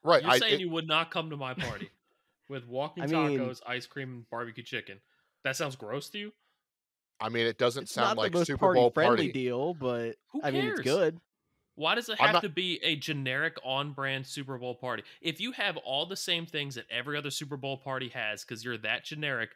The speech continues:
Speaker 2: what makes you stand out from any other party? What makes people say, "I wanna go to Cody's house this year, not George's. He's got pizza and wings, just like the other seventy-five parties I was invited to." What makes them wanna come to your house?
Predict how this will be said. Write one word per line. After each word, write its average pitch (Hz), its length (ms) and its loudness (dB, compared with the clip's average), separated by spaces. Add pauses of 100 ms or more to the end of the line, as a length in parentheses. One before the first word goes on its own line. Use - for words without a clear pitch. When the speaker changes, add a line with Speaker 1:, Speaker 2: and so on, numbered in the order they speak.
(220)
Speaker 2:
what 165 240 -4
makes 185 240 -2
you 170 80 -6
stand 147 340 0
out 131 160 -2
from 127 140 -10
any 123 160 -6
other 120 100 -8
party? 107 380 -10 (240)
What 175 160 -6
makes 202 180 -2
people 175 240 -8
say, 156 320 -2
"I 139 60 0
wanna 190 140 -4
go 139 120 -2
to 110 80 -2
Cody's 151 400 -6
house 120 240 -2
this 123 220 -8
year, 120 120 -4
not 139 300 -2
George's. 127 460 -2
He's 214 240 -2
got 117 340 -2
pizza 127 320 -6
and 170 160 -8
wings, 165 380 -6 (200)
just 139 220 -6
like 143 160 -4
the 160 140 -8
other 180 240 -2
seventy-five 135 1000 -2
parties 117 360 -6
I 113 80 -4
was 113 80 -8
invited 113 380 -10
to." 107 200 -8 (220)
What 226 120 -12
makes 220 200 -4
them 226 80 -10
wanna 214 140 -6
come 214 180 -12
to 208 60 -10
your 208 140 -6
house? 101 320 -6